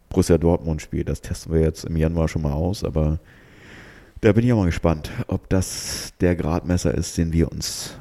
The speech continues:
erhoffen, oder ob das, ähm, ja,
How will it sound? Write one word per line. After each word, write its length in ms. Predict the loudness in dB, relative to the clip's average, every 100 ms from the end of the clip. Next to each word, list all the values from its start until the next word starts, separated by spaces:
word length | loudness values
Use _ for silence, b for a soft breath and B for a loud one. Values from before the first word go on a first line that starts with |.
| 0
erhoffen, 520 | 0 4 2 2 -2
oder 340 | 0 2 2 0
ob 140 | -4 -2
das, 580 | -2 -2 -8 -12 -12 -4
ähm, 520 | 0 0 -2 -6 -8 -12 _ _ _ 0
ja, 240 | 2 2